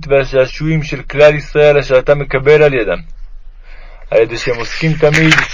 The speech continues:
לקרבם אליך. זכני ברחמך רבים להסתכל על פניהם תמיד באמת,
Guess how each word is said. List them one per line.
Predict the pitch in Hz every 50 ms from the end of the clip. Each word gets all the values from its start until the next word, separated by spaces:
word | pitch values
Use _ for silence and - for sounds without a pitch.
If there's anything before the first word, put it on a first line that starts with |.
| - - - - - - - - - - - -
לקרבם | 117 123 120 - 127 127 127 123 147 151 151 151
אליך. | 147 139 147 156 147 - - 101 87 - - - - - - - - - - - - - - - - - - - - - - - - - - - - - - - - - - - - - - - - - - - - - - - - - -
זכני | 110 113 - 160 170 170
ברחמך | 165 165 156 143 151 156 160 160 156 156
רבים | 156 156 151 160 160 160
להסתכל | 151 151 - - 143 147 165 165
על | 165 160 151 151 -
פניהם | 151 151 156 160 160 156 143 156
תמיד | 151 143 151 156 147 147 147
באמת, | 151 147 143 143 151 143 139 - -